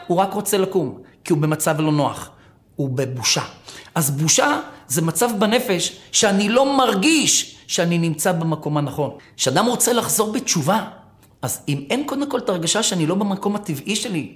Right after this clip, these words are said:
לא במקום הנכון, אז ודאי שזה לא נקרא תשובה. לכן תשובה בלי בושה, כן,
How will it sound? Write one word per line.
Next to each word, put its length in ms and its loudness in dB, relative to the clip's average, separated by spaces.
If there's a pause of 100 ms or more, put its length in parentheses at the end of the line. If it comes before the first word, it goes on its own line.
לא 60 -2
במקום 360 0
הנכון, 680 0 (400)
אז 120 -6
ודאי 200 0
שזה 220 -2
לא 120 -2
נקרא 220 -4
תשובה. 340 -4 (420)
לכן 260 -4
תשובה 400 -2
בלי 200 -2
בושה, 460 0 (680)
כן, 200 0